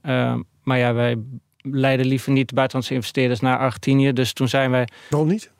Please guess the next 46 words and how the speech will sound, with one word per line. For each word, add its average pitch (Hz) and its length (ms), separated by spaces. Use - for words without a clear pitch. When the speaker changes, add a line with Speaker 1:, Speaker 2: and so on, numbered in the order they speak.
Speaker 1:
Nou, 160 220
om 151 140
die, 135 280
Speaker 2:
Wat, 131 100
Speaker 1:
eh, 139 40
Speaker 2:
eh, 143 60
Speaker 1:
omdat 143 280
als 143 200
je 151 80
Speaker 2:
is 143 80
dat? 143 60
Speaker 1:
eenmaal 151 320
je 135 420
geld 156 280
in 170 120
het 147 120
land 147 240
hebt, 139 180
is 135 60
het 117 80
Speaker 2:
Ja. 127 60
Speaker 1:
moeilijk 143 260
eruit 131 240
te - 80
krijgen. 127 540
Eh, 113 260
dus 117 220
er 143 100
zit, - 260
eh, 127 220
er 131 60
zit - 240
wat 123 160
risico, 120 680
eh, 117 120
achter. 135 400
En 135 140
toen 123 140
Speaker 2:
En 165 60
Speaker 1:
zijn 160 140
Speaker 2:
met 135 80
Speaker 1:
we 151 60
Speaker 2:
wij 190 120
bedoel 180 240
je 180 60
dan 165 160